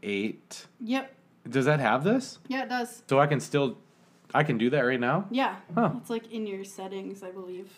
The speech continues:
Speaker 1: Yeah, maybe that's more onto the, maybe it, the burden should be more on the tech companies versus the police.
Speaker 2: I mean, they think phones are, like, a,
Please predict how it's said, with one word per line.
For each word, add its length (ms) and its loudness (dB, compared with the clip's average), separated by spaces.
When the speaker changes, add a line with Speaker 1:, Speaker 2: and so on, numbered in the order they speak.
Speaker 1:
Yeah, 280 4
maybe 260 4
that's 340 0
more 300 2
onto 380 0
the, 360 0
maybe 280 0
it, 160 0
the 80 4
burden 420 2
should 220 -4
be 100 2
more 300 0
on 480 0
the 60 -6
tech 320 0
companies 460 -4
versus 440 -4
the 340 -2
police. 680 -8
Speaker 2:
I 80 0
mean, 240 4
they 160 2
think 440 -2
phones 380 2
are, 100 0
like, 220 -2
a, 220 -10